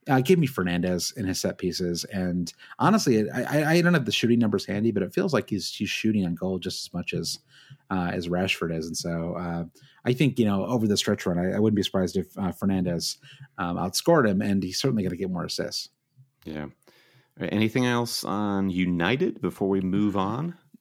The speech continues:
Speaker 1: No, um, just, I guess the last thing is just that, um, I think that they're gonna play a lot of really strong lineups because, as you noted before, they're just three points behind Chelsea.
Speaker 2: Mm-hmm.
Speaker 1: Um, and so I think that the race between those two teams for the final Champions League spot,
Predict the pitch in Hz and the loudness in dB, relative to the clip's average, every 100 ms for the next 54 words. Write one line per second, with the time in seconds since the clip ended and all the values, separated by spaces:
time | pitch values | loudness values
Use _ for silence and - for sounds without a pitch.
0 | _ _ _ _ - 185 202 277 269 196 | _ _ _ _ 2 6 6 6 6 4
1 | 160 170 147 190 - - - 170 185 180 | 4 4 4 2 2 -6 -2 4 4 4
2 | 156 160 160 135 156 139 117 131 131 117 | 2 4 2 2 4 4 4 2 2 2
3 | 110 113 107 104 - 135 175 139 - 143 | 0 2 2 2 0 2 2 2 2 2
4 | 143 143 127 113 - 131 110 104 110 101 | 4 4 4 0 -2 0 2 2 2 2
5 | 104 101 - 113 101 98 95 - - - | 2 0 -2 0 2 2 -2 -6 -20 -20
6 | - 117 120 110 95 - 107 107 101 92 | -2 2 4 4 2 -2 0 2 2 0
7 | - 120 101 110 104 90 - 123 110 101 | 0 0 2 2 2 0 -2 2 4 4
8 | 98 113 107 110 - 110 104 98 98 - | 4 2 2 -2 0 -2 0 -2 -2 -4
9 | 95 90 - 90 - 123 117 - 87 76 | -2 -2 -2 -4 0 0 0 -6 -6 -4
10 | 73 107 101 104 98 107 104 107 - 104 | -2 0 2 2 0 0 0 0 0 0
11 | 98 104 117 117 - - 104 101 98 98 | 0 2 4 2 -2 0 2 2 0 -4
12 | - 101 92 95 101 92 87 90 95 90 | -2 -2 -2 -4 -2 -4 -2 -4 -4 -4
13 | 92 - 87 85 | -8 -8 -6 -4